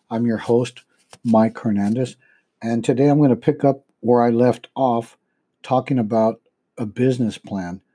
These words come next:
and in particular, organization and marketing plans, and, uh, why those are so important. Uh,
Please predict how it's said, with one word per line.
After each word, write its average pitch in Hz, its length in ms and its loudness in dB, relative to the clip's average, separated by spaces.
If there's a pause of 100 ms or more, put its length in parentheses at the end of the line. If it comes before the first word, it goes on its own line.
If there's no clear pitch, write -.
(500)
and 110 420 -2 (640)
in 117 140 -6
particular, 131 680 0
organization 131 1120 0
and 117 220 -2
marketing 113 520 0
plans, 90 500 -10 (500)
and, 104 340 -10
uh, 104 200 -6 (640)
why 113 300 -4
those 113 320 -4
are 104 300 -4
so 117 320 2
important. 104 580 0 (540)
Uh, 113 320 -4